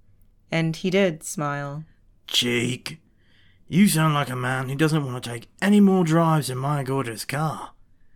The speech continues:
Speaker 2: "Going to toss me out, are you? Who would accompany you on your outings? Jashik? Paul?"
Speaker 1: Crowley laughed a real laugh then,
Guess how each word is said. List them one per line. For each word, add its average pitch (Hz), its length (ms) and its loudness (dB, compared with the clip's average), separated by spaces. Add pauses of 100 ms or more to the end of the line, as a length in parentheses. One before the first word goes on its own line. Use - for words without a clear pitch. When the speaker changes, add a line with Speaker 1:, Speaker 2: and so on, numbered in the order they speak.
(520)
Speaker 2:
"Going 160 240 2
to - 100 -10
toss 330 300 -2
me 285 120 -4
out, 302 260 -4
are - 200 -6
you? - 260 -12 (480)
Who 247 120 2
would 254 100 4
accompany 190 400 0
you 147 160 0
on 139 140 0
your 143 160 -4
outings? - 580 -14 (560)
Jashik? 214 680 0 (640)
Paul?" 156 640 0 (680)
Speaker 1:
Crowley 202 420 2
laughed 180 340 2
a 170 80 -2
real 165 240 0
laugh 147 380 -2
then, 147 420 -6